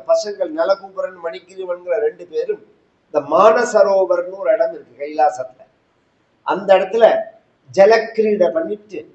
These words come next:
அப்சர ஸ்திரீக்களோட மத்தியபானம் பண்ணிட்டு,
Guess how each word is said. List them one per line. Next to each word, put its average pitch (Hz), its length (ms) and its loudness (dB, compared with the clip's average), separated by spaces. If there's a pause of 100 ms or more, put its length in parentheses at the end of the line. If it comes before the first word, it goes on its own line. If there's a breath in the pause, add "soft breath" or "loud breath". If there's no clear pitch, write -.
(640)
அப்சர 220 360 2
ஸ்திரீக்களோட 190 720 -2 (360)
மத்தியபானம் 202 800 2
பண்ணிட்டு, - 460 -12